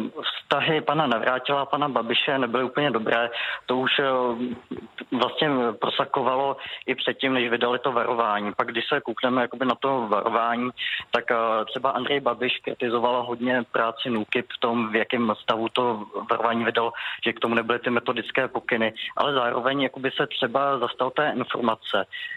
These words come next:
že to Huawei může představovat riziko, protože on tam hodně třeba odkazoval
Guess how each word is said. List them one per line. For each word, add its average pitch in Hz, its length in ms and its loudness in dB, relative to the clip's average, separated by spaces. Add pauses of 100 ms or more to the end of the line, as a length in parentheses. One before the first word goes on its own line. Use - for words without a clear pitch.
(100)
že 120 80 0
to 135 160 0
Huawei 127 340 2
může 131 200 0
představovat 135 480 0
riziko, 120 460 -2
protože 113 420 -2
on 120 220 0
tam 135 180 0
hodně 123 420 0 (200)
třeba 117 220 0
odkazoval 123 520 0